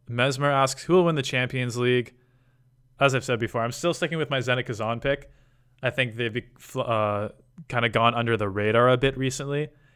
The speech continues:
and I picked them right at the beginning of the season. I'm gonna stick to it. They've been playing very well in Champions League, and I think they're starting to improve and look good,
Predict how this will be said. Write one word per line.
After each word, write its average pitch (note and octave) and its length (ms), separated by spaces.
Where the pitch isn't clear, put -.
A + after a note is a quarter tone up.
and A#2 260
I A2 100
picked E3+ 240
them C#3+ 160
right C#3 140
at D3+ 60
the C#3+ 80
beginning C3+ 220
of A#2+ 40
the A2 80
season. A2 400
I'm D#3 140
gonna F#3 140
stick - 280
to C#3+ 160
it. G#2+ 200
They've B2+ 140
been D3 120
playing D3 220
very B2 220
well A#2+ 140
in A2 80
Champions B2 440
League, C3+ 240
and A#2+ 120
I A2 80
think B2 320
they're A2+ 340
starting E3+ 420
to E3+ 180
improve C#3+ 440
and B2+ 140
look B2 200
good, A#2+ 340